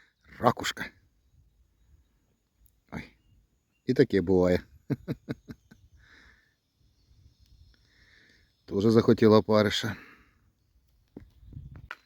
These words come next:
Вирішив трошки пройтись бережком <clears throat> по Десні.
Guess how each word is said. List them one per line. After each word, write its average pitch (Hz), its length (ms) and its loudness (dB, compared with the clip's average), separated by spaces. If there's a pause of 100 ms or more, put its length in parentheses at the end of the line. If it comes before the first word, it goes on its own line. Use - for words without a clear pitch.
(1500)
Вирішив 117 460 2
трошки 113 320 -8
пройтись 190 580 -4 (600)
бережком 117 580 -2 (260)
<clears throat> 214 140 6 (2000)
по 90 100 -12
Десні. 98 520 -8